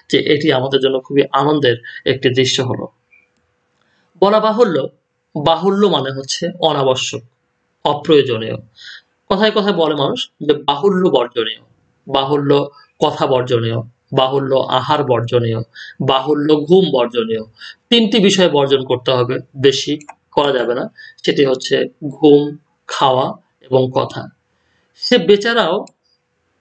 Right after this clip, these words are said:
লোহার গোলাগুলোর এক কণাও জীর্ণ করতে পারে না। তার মানে হচ্ছে আমরা কিন্তু এটা sure যে সে কিন্তু কখনোই গুলিগুলো হজম করতে পারবে না।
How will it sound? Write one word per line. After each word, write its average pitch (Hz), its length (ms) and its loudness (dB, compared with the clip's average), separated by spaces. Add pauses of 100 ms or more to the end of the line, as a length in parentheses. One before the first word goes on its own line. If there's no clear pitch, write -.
(360)
লোহার 196 460 4
গোলাগুলোর 160 800 2 (140)
এক 185 360 -2
কণাও 165 460 0
জীর্ণ 151 480 0
করতে 123 460 -2
পারে 110 200 -6
না। - 140 -20 (880)
তার 202 100 2
মানে 226 180 2
হচ্ছে 175 440 0 (160)
আমরা 180 220 2
কিন্তু 190 180 2
এটা 185 80 2
sure 156 440 0
যে 151 320 4
সে 156 200 -2
কিন্তু 151 300 0
কখনোই 147 420 2
গুলিগুলো 143 520 4
হজম 139 380 0
করতে 117 220 -12
পারবে 110 240 -6
না। 110 100 -12